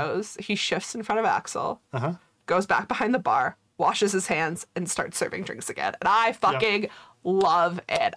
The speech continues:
Speaker 1: I love people that, like, I love the standing up for themselves.
Speaker 2: Mm-hmm.
Speaker 1: I love the putting them in place. I love the little speech that Axel's give about, like, how funny is it when people make fun of people,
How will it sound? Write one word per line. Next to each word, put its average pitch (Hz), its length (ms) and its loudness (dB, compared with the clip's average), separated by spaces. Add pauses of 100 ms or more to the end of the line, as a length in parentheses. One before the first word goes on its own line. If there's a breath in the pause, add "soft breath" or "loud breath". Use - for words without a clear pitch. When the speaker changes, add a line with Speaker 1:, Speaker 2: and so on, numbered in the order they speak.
Speaker 1:
I 185 100 2
love 190 300 2
people 240 240 -2
that, 220 120 0
like, 185 200 0
I 185 60 2
love 175 260 0
the 180 100 -2
standing 165 300 0
up 330 180 0
for 392 80 -2
themselves. 285 680 2 (200 loud breath)
Speaker 2:
Mm-hmm. 123 180 -8
Speaker 1:
I 190 80 0
love 180 260 2
the 180 80 -2
putting 175 240 -4
them 127 120 -4
in 175 100 -4
place. 214 480 0
I 180 120 0
love 175 280 2
the 175 140 0
little 160 240 0
speech 175 400 -6
that 170 160 0
Axel's - 380 -2
give 160 180 0
about, 165 340 2
like, 147 320 -2 (300 loud breath)
how 175 200 0
funny 156 360 -2
is 180 140 0
it 180 180 2
when 160 200 -2
people 170 240 -4
make 156 200 -6
fun 151 160 -4
of 165 100 -10
people, 170 340 -6